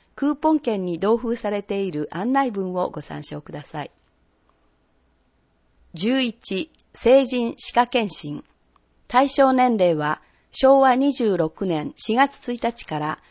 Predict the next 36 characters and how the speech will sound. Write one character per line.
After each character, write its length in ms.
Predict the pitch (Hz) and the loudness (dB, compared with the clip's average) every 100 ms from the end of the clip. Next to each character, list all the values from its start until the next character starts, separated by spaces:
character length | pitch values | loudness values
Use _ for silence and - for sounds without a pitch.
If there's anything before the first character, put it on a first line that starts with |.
| _ | _
昭 240 | - 247 | 2 6
和 160 | 240 240 | 6 4
三 280 | 269 294 262 | 4 2 2
十 180 | 202 | 0
一 240 | 156 - 196 | -2 -4 -4
年 300 | 165 147 - | -2 -4 -8
三 280 | - 269 262 | -4 -2 0
月 200 | 196 - | -2 -8
三 300 | - 247 233 | -2 0 0
十 220 | - 151 | -4 -8
一 220 | 151 - | -8 -6
日、 380 | 160 160 - 143 - _ _ _ _ _ _ | -4 -4 -6 -10 -10 _ _ _ _ _ _
昭 240 | - 254 | 4 6
和 140 | 247 220 | 8 6
六 280 | 202 254 | 4 -2
十 200 | 240 269 | -2 -2
一 240 | 254 - 220 | -2 -4 -2
年 300 | 170 151 - | -2 -4 -6
四 160 | - 220 | -6 2
月 440 | 269 277 - 240 | 2 2 -4 -6
一 100 | 233 | -2
日 220 | 220 - | -4 -6
か 160 | - 156 | -6 -4
ら 180 | 147 143 _ _ | -2 -4 _ _
昭 260 | - 233 254 | 0 6 8
和 140 | 233 | 8
六 260 | 208 202 233 | 4 0 -4
十 220 | 214 233 | -2 -2
二 140 | 233 | 0
年 300 | 240 156 147 - - | 0 -2 -4 -12 -14
三 300 | - 277 247 | 0 0 2
月 200 | 175 - | -4 -4
三 300 | 226 240 190 | -4 -2 -2
十 160 | 151 | -6
一 220 | 147 - | -8 -6
日、 400 | 143 139 - 135 | -6 -6 -8 -10